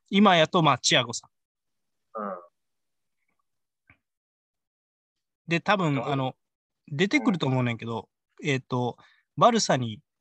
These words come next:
Speaker 1: ペドリってやつとか、
Speaker 2: あー、
Speaker 1: リキプッチって選手おんねんけど、
Speaker 2: はいはい。
Speaker 1: あの辺ももう鬼うまいよ。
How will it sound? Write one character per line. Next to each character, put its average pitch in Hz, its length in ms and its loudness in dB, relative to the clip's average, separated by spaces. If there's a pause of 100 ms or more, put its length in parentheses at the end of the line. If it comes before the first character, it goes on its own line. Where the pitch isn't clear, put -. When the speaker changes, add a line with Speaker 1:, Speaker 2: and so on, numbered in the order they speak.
Speaker 1:
ペ 262 120 0
ド 233 140 4
リ 117 100 0
っ - 40 -16 (120)
て - 80 -12
や 104 60 -8
つ - 220 -20 (400)
と 120 100 -12
か、 113 120 -6
Speaker 2:
あ 113 40 0
ー、 - 40 4
Speaker 1:
リ 120 60 6
キ 165 140 2
プ - 120 -4
ッ 175 100 -4
チ 131 120 -8
っ - 20 -8
て - 180 -20
選 123 160 -14
手 117 120 -10
お 110 80 -8
ん 110 40 -10
ね 110 80 -8
ん - 20 -20
け - 100 -18
ど、 110 120 -8
Speaker 2:
は - 20 -12
い - 60 -12
は 147 60 -2
い。 - 40 4
Speaker 1:
あ - 20 4
の 233 100 6
辺 233 240 0
も 220 220 4
も 202 280 4
う - 20 2
鬼 160 360 0
う 160 60 -4
ま 147 140 -2
い 113 60 -8
よ。 - 60 -18